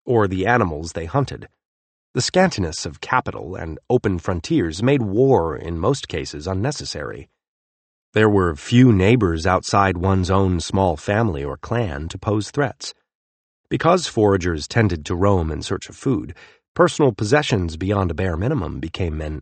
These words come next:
encumbrance. Those with few possessions necessarily experienced little property crime. When conflicts arose, the contending parties were often content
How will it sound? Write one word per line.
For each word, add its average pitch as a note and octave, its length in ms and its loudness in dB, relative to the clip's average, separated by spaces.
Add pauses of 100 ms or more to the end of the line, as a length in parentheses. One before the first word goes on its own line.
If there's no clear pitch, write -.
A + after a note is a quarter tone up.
encumbrance. F2 760 -4 (840)
Those A2+ 380 4
with G2+ 160 -2
few C3 200 6
possessions F2 720 0
necessarily C3 760 2
experienced E2 800 0
little E2+ 360 2
property D2+ 440 -4
crime. - 480 -8 (840)
When D#3+ 320 6
conflicts G#2 560 0
arose, D2 540 -4 (340)
the B2+ 100 -4
contending A#2+ 520 4
parties E2 480 0
were A#2 220 0
often D3 320 2
content G#2+ 440 -2